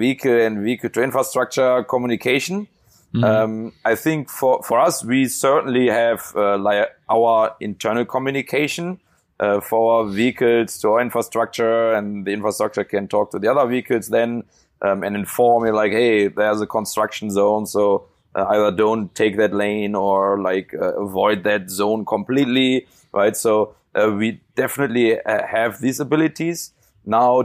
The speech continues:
Speaker 1: to grow beyond that, I think that, uh, it, it'll come sooner or later, but,
Speaker 2: Mm-hmm.
Speaker 1: uh, it will take a little bit extra time because, you know, la-, I think now we are still in the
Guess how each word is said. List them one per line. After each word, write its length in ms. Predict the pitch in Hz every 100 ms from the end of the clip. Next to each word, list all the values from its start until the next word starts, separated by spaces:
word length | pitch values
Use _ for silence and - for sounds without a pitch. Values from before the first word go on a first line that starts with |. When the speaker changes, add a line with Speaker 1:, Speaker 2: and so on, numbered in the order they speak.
| 127
Speaker 1:
to 80 | 127 120 95
grow 340 | 104 120 160
beyond 380 | 131 110 120 170
that, 160 | 190 185
I 120 | 127
think 280 | - 143 127
that, 240 | 123 107 _ -
uh, 140 | 107 104 - -
it, 160 | - - -
it'll 240 | 156 170
come 260 | - 101 135
sooner 220 | - 180
or 120 | 180
later, 400 | 175 180 196 202 _ _ _ -
but, 160 | 117 123
Speaker 2:
Mm-hmm. 140 | 127
Speaker 1:
uh, 240 | 113 110 110 117
it 160 | 110
will 220 | 117 120 104
take 500 | - 127 135 120 - -
a 60 | 113
little 220 | 123 135
bit 200 | 120 -
extra 380 | 147 156 - 143
time 440 | - 98 95 104 - _ _ _ -
because, 440 | 110 135 117 -
you 60 | 147
know, 80 | 151
la-, 240 | 151 - -
I 80 | 139
think 200 | 190 110
now 180 | 120 160
we 80 |
are 80 | 160
still 220 | - 165
in 60 |
the 80 | 160